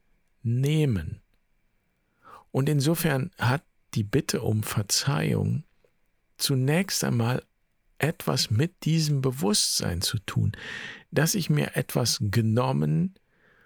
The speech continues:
und einverleibt habe, weil ich der Auffassung war, dass ich das so brauche, um selbst leben zu können. Und so wie ich's formuliere, ich, will ich den Horizont ein bisschen weiten,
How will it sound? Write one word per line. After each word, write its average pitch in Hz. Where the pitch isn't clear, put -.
und -
einverleibt 143
habe, -
weil 131
ich 160
der -
Auffassung 131
war, 110
dass 117
ich -
das 139
so 131
brauche, 160
um 113
selbst 123
leben 95
zu -
können. -
Und 135
so 139
wie 151
ich's 139
formuliere, 143
ich, -
will 135
ich -
den 123
Horizont 160
ein 107
bisschen 113
weiten, 113